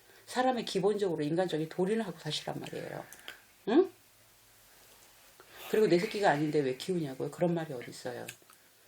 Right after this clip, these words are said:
신랑을 선택을 하면 그 자식도 또한 내가 키워야 되는 거예요. 왜, 어, 여기 자식을 잃어서 가슴 아픈데 거기다 애들을 맡깁니까? 그리고 애들이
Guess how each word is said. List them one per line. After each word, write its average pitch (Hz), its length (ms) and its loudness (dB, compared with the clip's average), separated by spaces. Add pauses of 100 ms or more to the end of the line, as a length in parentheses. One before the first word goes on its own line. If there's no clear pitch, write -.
신랑을 254 440 2
선택을 220 440 0
하면 147 360 -2
그 196 140 0
자식도 - 480 -2
또한 214 200 2
내가 151 200 0
키워야 269 420 -2
되는 160 220 -4
거예요. - 400 -10 (1000)
왜, 196 720 10 (240)
어, - 220 4
여기 170 240 10
자식을 226 440 2
잃어서 185 260 2
가슴 175 340 -2
아픈데 135 680 -4 (340)
거기다 226 300 2 (280)
애들을 151 320 6
맡깁니까? 170 600 -6 (460)
그리고 214 260 4
애들이 143 420 0